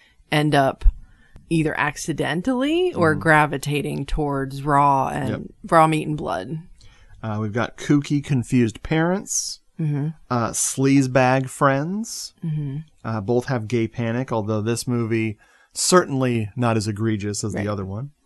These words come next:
Speaker 1: We have the dream sequences.
Speaker 2: Yep. We got a one night stand with a sleazy woman. Uh, the dreams are influencing the story. Uh, they both <laughs> have corny ass frickin' songs.
Speaker 1: Mm.
Speaker 2: <laughs>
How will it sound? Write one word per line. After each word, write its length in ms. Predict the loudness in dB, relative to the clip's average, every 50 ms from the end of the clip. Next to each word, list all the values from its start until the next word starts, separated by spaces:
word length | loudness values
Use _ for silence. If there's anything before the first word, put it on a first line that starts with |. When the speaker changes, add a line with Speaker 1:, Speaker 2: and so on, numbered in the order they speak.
| _ _ -4
Speaker 1:
We 60 | -2
have 80 | 0 0
the 80 | 2
dream 320 | 4 4 4 6 6 4 4
sequences. 800 | 2 0 -2 -2 -4 -8 -8 -8 -8 -10 -8 -8 -8 -8 -8 -10
Speaker 2:
Yep. 100 | -10 -12 _ _ _ _ _ _
We 80 | -10 -6
got 140 | -4 -2 -2
a 60 | 0
one 260 | 0 2 2 2 2 2
night 200 | 2 2 0 0
stand 340 | -2 -2 -2 -2 0 0 0
with 120 | 0 0
a 40 | 0
sleazy 460 | -2 -2 0 2 2 2 2 0 -2
woman. 460 | 0 0 0 0 0 -2 -4 -6 -8 -12 _ _ _ _ _ _ _ _ _ _ _
Uh, 180 | -6 -4 -4 -4
the 120 | -4 -4
dreams 1120 | -6 -6 -6 -4 -2 0 0 2 4 4 4 4 4 4 2 2 0 0 -2 -2 -4 -4
are 160 | -4 -4 -2 -2
influencing 680 | -2 -4 -4 -4 -4 -4 -4 -6 -6 -8 -8 -8 -8
the 80 | -8
story. 800 | -8 -10 -8 -4 -4 -2 -2 -2 -2 -2 -2 -2 -4 -4 -8 -10 _ _ _ _ _ _ _ _
Uh, 180 | -6 -4 -4 -2
they 140 | -2 -4
both 560 | -4 -6 _ _ -2 -2 -2 -2 -4 -8 -12 -12 -12 -12
<laughs> 60 | -6 0
have 360 | 2 2 2 2 -2 -6 -12 _ _ -20 _ _ _ _
corny 520 | -8 -2 0 2 2 4 2 2 0 0
ass 320 | -2 -2 -2 -4 -4 -4 -6
frickin' 420 | -6 -6 -6 -4 -4 -4 -2 -2
songs. 840 | -2 -4 -4 -4 -4 -4 -6 -4 -4 -6 -6 -6 -8 -10 -12 -8 -4 0
Speaker 1:
Mm. 340 | 2 2 4 2 2 0 -2 -6 -10 -12 -14 -14
Speaker 2:
<laughs> 60 | -20